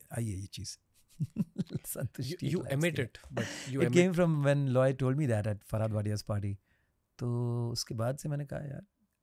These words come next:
Speaker 1: आदमी कम बात करता है, लेकिन जब करता है, भारी बातें करता है।" <laughs>
Speaker 2: से वो पियानो रिफ्स निकलते हैं उनके
Speaker 1: Oh,
Speaker 2: दिमाग
Speaker 1: yes,
Speaker 2: से,
Speaker 1: yes, yes,
Speaker 2: राइट?
Speaker 1: and of course, and, uh, I'm not even talking about their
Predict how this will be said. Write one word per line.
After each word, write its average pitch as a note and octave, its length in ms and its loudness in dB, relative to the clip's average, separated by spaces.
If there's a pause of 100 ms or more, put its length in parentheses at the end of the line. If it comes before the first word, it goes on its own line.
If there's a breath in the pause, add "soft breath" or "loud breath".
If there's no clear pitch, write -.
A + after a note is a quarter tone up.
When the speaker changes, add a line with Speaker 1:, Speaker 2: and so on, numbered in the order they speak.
(400 soft breath)
Speaker 1:
आदमी C#3+ 220 4
कम E3+ 220 6
बात F3 180 10
करता C#3 240 4
है, F#3 40 6
लेकिन G3+ 160 0
जब E3+ 100 -2
करता C3+ 240 0
है, F3 60 4
भारी B2+ 220 2
बातें D3 280 0
करता G#2 240 -10
है।" G#2 80 -6 (180)
<laughs> - 400 2
Speaker 2:
से D3+ 80 0
वो C3 460 -2
पियानो B2+ 360 0
रिफ्स - 440 -4
निकलते A2 380 -6
हैं G#2+ 80 -4
उनके G#2+ 260 2
Speaker 1:
Oh, G#3 120 6
Speaker 2:
दिमाग C#3+ 180 6
Speaker 1:
yes, G2 100 0
Speaker 2:
से, C#2+ 160 -4
Speaker 1:
yes, F#2 100 -8
yes, C2+ 140 -10
Speaker 2:
राइट? F3 140 -2
Speaker 1:
and A#2 120 -4
of - 60 -12
course, - 180 -6
and, F#2 240 -12
uh, - 260 -16 (140)
I'm B2 100 -2
not D3 160 2
even C#3+ 140 0
talking A#2+ 240 2
about A#2+ 180 2
their G#2 380 0